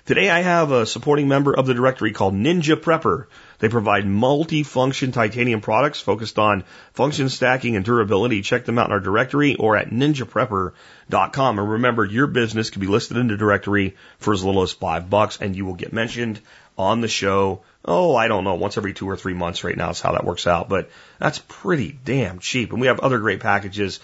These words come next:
that get your business listed for up to two to three years. You can check that out at T S P, uh,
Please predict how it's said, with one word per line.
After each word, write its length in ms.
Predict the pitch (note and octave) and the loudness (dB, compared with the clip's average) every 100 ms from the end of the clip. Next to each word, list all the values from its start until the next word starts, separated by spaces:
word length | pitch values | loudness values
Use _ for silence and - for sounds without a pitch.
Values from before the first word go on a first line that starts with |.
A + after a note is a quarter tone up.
| - - | -20 -10
that 80 | G2+ | -4
get 140 | A#2+ | 0
your 100 | B2 | 0
business 320 | G2 G#2+ F2+ | 0 -2 -4
listed 340 | F#2 F#2 F#2 E2+ | -2 -2 -2 -4
for 140 | F2+ | -4
up 100 | - | -4
to 80 | - | -8
two 200 | - G#2+ | -6 -4
to 80 | F#2 | -4
three 260 | - F2 | -6 -8
years. 540 | F2 G#2+ A#2+ G2 F2+ - - - | -2 2 2 2 -2 -8 -14 -14
You 100 | F2+ | -10
can 80 | E2+ | -2
check 220 | G#2 G2+ | 0 0
that 160 | F#2+ F#2 | 0 0
out 200 | F2+ - | 0 -2
at 80 | |
T 140 | - F#2+ | -6 -8
S 80 | - | -6
P, 200 | F#2+ F#2 - - | -6 -6 -8 -4
uh, 240 | F2 E2+ | -2 -4